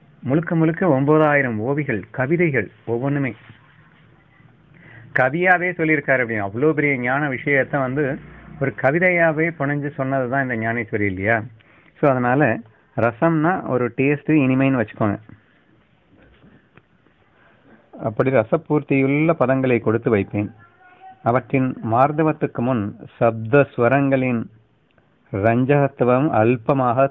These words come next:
தோன்றும். இப்ப டேஸ்டுக்கு அடுத்து காதுக்கு வந்துட்டாரு. சப்தஸ்வரங்கள் அப்படின்னா என்ன? சரிகம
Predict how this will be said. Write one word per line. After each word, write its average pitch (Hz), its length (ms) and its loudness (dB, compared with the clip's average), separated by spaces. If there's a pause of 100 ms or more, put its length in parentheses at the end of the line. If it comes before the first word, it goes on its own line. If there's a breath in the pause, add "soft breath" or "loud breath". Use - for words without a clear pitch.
தோன்றும். 110 600 -2 (1300 soft breath)
இப்ப 104 220 -6
டேஸ்டுக்கு 117 420 2
அடுத்து 117 180 -6 (140)
காதுக்கு 113 340 2
வந்துட்டாரு. 101 360 -4 (880)
சப்தஸ்வரங்கள் 135 880 0
அப்படின்னா 123 380 -2
என்ன? 120 380 -6
சரிகம 117 380 -2